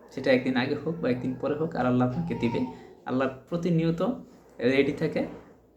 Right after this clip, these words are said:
যে আমি কখন আল্লাহর কাছে মাপ চাবো, ক্ষমা চাবো, হুম? আর হচ্ছে আমি কখন আল্লাহর কাছে কোনো কিছু চাবো।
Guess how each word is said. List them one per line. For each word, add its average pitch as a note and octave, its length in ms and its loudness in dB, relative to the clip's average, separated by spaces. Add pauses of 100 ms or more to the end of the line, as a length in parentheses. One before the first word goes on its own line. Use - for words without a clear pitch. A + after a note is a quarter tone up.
(120)
যে - 140 -2
আমি B2+ 300 0
কখন B2 300 -2
আল্লাহর C3+ 280 -2
কাছে C3 200 -8
মাপ D#3 280 -2
চাবো, C#3 240 -2
ক্ষমা C#3+ 280 -4
চাবো, - 520 -6 (640)
হুম? B3 300 0 (280)
আর B2 240 0
হচ্ছে B2 160 -4
আমি B2+ 220 -2
কখন B2+ 220 -4
আল্লাহর C3 260 -2
কাছে B2+ 220 -6
কোনো B2 240 0
কিছু A#2 200 -6
চাবো। - 340 -8